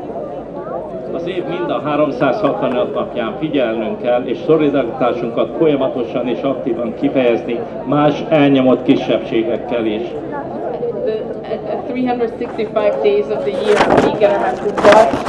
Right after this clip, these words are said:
Speaker 2: for solidarity and express our solidarity on behalf of other, uh, oppressed minorities.
Speaker 1: Azt gondolom, eljött, hogy valóban ne csak, ö, fórumokon, hanem valós, szolidáris együttműködés alakuljon ki különböző,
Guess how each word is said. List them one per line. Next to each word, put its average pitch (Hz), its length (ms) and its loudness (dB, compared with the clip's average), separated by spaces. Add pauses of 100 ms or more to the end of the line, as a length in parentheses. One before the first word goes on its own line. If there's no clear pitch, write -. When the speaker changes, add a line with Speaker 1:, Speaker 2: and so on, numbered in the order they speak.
(180)
Speaker 2:
for 214 160 6
solidarity 185 880 4 (100)
and 151 100 2
express 196 560 2 (180)
our 175 240 -4
solidarity 175 800 2 (160)
on 185 140 2 (120)
behalf 175 420 -2 (100)
of 339 80 -4 (100)
other, - 200 0
uh, 440 840 -4
oppressed - 380 -4
minorities. 107 640 -4 (320)
Speaker 1:
Azt 143 200 2
gondolom, 139 340 2
eljött, 127 520 0
hogy - 180 -2 (300)
valóban 117 540 0
ne - 160 -4
csak, - 260 -6
ö, 110 380 -2
fórumokon, 117 800 -4
hanem - 220 -2 (260)
valós, - 400 -2 (180)
szolidáris - 540 0
együttműködés 117 840 -6
alakuljon 113 640 0
ki 131 80 -4 (440)
különböző, 135 640 0